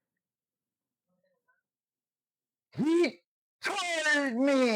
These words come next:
কমা, ইনভার্টেড কমা, let us do it, ইনভার্টেড কমা, ফুল স্টপ। Indirect, he proposed to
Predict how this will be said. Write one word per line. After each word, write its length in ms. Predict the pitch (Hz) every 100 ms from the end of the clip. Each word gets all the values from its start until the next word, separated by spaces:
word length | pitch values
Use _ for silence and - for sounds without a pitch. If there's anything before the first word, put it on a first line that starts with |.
| 180 135 - _ _ _ _ 262 - _ _ 131 214 _ _ _ _ _ _ _ _ _ _ _ _ _ _ _ -
কমা, 280 | 147 156 180 - _ _ -
ইনভার্টেড 360 | 135 139 147 156 151
কমা, 200 | 175 208 - _ _ _ 127 202
let 280 | 359 339 - 302
us 160 | 294 269 - _ _ - 165 175
do 120 | 349 392 349 339 370 392 370 269
it, 180 | 180 - _ _ _ 165
ইনভার্টেড 400 | 156 165 180 175 180
কমা, 220 | 185 208 269 - _ _ _ _ _ _ _ _ _ -
ফুল 180 | 151 151 -
স্টপ। 240 | 123 95 _ _ _ _ _ _ _ _ _ _ _ _ _ 208
Indirect, 560 | 247 262 262 165 123 - _ _ _ -
he 120 | 175 359 294 -
proposed 600 | 302 330 381 392 - - - _ _ _ _ _ _ _ -
to 120 | -